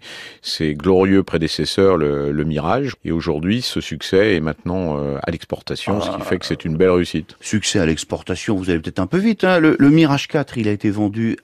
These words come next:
Speaker 2: à mille six cents exemplaires. Euh, le Rafale, vous allez le vendre à trois cent cinquante, quatre cents exemplaires grand maximum ?
Speaker 1: Oui, c'était le succès du Mirage trois. Et, euh, le nombre d'avions a diminué d'une manière générale. Nous, si on peut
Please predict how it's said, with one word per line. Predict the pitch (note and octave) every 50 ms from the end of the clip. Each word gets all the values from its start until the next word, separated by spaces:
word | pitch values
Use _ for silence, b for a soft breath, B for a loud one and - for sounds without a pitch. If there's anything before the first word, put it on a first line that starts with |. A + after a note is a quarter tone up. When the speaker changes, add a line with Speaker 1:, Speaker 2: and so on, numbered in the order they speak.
| _ _
Speaker 2:
à | - F2 E2+
mille | A2 D3+ D#3+ C#3+ B2+
six | - - - B2+
cents | A#2+ - - B2 A2+ G#2+
exemplaires. | F#2+ F#2+ E2+ F2 G2 G2+ G2 - - D#3+ F3+ G3 G3+ G#3 G3 B B B B B B B B B B B B -
Euh, | - - - -
le | - F2 F#2
Rafale, | F2+ F#2 G2 F#2+ - - B2+ B2+ A#2
vous | G#2+ G2+ F#2+
allez | F#2+ G2 G2
le | F2+
vendre | F#2+ G#2+ A2+ A2 G2 F#2
à | G2 G2 G2 G2+ G#2 G#2+ -
trois | - - A2+ A2
cent | - A#2+ A2
cinquante, | - B2 - - C3 C3+ C#3 C3+ -
quatre | - B2+ - - B2+ A#2+
cents | - - C#3 C3+ C#3
exemplaires | C3+ B2 B2+ C3 A#2+ - C#3+ B2+
grand | A#2+ A#2 B2+
maximum ? | C3 B2 - - C#3 C#3+ C#3+ D3+ D#3 D#3 - -
Speaker 1:
Oui, | A#2+ A#2+
c'était | G2+ - F2+ D#2+ F#2
le | E2+ D#2+
succès | - F#2 E2 - - G2 F2+
du | E2 E2
Mirage | E2+ D#2+ D2+ D#2+ - -
trois. | - - - B2+ C#3 D3+ D#3+ D#3+ B B B B B B _ -
Et, | - F2+ F2+ F2+ E2+ E2
euh, | E2 D#2+ D#2 D#2+
le | D#2+ E2 E2+
nombre | F#2+ G2+ G#2 G2+
d'avions | F#2+ F#2 F#2 G2 A2 A2 G2+
a | F2 E2
diminué | E2+ E2+ F2+ G2 G2 F#2
d'une | F2+ E2
manière | D#2+ E2 D#2+ D#2 D#2
générale. | D#2+ D#2 D#2 D#2 D#2+ F#2 A2+ B2+ C3 C3 A#2+
Nous, | F#2+ F#2 F#2+ G2 G#2 G2
si | F2+ - - - E2+
on | D#2+ E2
peut | E2 - F2 F2 E2+ E2 D#2 -